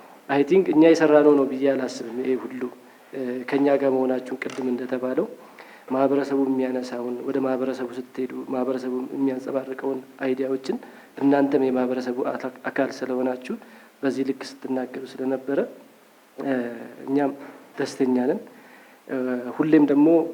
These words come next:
ቃላችንን እንጠብቃለን እኛም። ምክንያቱም የእናንተን ብቻም ሳይሆን ቦርድ አለ በየደረጃው የሚከታተለው፣ እ፣ አስፈጻሚው አለ በየደረጃው የሚከታተለው፣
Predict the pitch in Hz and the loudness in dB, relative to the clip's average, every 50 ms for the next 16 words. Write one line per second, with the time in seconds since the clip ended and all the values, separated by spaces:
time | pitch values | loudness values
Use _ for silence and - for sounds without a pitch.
0 | - - - - - - - 151 147 147 147 139 143 - 143 139 131 - 135 - | -12 -16 -20 -20 -8 -4 0 2 4 4 2 2 0 0 0 0 0 0 -4 -6
1 | - - - - 123 123 131 127 131 127 127 131 127 127 - - - - _ _ | -6 -8 -8 -10 -8 -8 -8 -6 -4 -4 -4 -6 -8 -14 -18 -20 -20 -20 _ _
2 | _ _ - _ _ _ - 147 120 131 139 143 139 143 165 196 202 - - - | _ _ -20 _ _ _ -14 -6 -4 -2 0 0 0 -2 -2 -6 -6 -8 -14 -14
3 | - 139 135 135 139 143 143 147 151 147 135 - - - - 127 123 113 - 135 | -6 -2 0 2 4 4 4 4 4 2 2 0 -2 -6 -6 -4 -4 -4 -4 -4
4 | 131 151 190 220 214 - - - - - - - - - - - - - 131 135 | -2 -2 -4 -4 -6 -12 -20 -20 -20 -20 -20 -20 -20 -20 -20 -20 -20 -14 0 2
5 | 143 143 135 143 139 131 127 127 127 131 127 127 123 131 127 131 131 131 127 131 | 4 4 4 0 -2 0 0 2 0 0 -2 -2 -4 -4 -4 -4 -4 -4 -4 -2
6 | 131 127 131 139 135 127 123 123 - 131 123 127 127 123 127 - 127 123 127 127 | -4 -4 -4 -6 -6 -8 -8 -6 -4 -6 -4 -4 -6 -8 -6 -8 -6 -4 -4 -6
7 | 127 - - - - 139 135 131 135 135 135 - - 135 131 - 139 139 131 131 | -8 -12 -12 -8 -8 -4 -4 -4 -6 -6 -8 -4 -4 -4 -4 -2 -4 -2 0 0
8 | 127 127 131 123 127 131 131 127 - - - 143 143 135 135 135 135 139 135 131 | 0 -2 -2 -6 -8 -8 -12 -12 -14 -8 -8 -8 -6 -6 -6 -8 -8 -10 -12 -12
9 | 127 - - 123 127 123 123 - 131 127 127 | -10 -8 -8 -8 -8 -8 -8 -8 -8 -6 -6